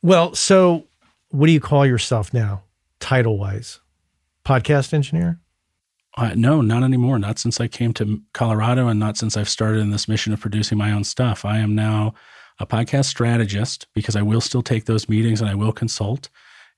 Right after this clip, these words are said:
Speaker 2: and I'm a producer. I am very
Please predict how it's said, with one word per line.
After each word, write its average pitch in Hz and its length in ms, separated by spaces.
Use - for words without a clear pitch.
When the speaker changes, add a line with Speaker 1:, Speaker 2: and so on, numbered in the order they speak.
Speaker 2:
and 107 300
I'm 113 140
a 113 40
producer. 123 520
I 110 120
am 98 280
very 120 540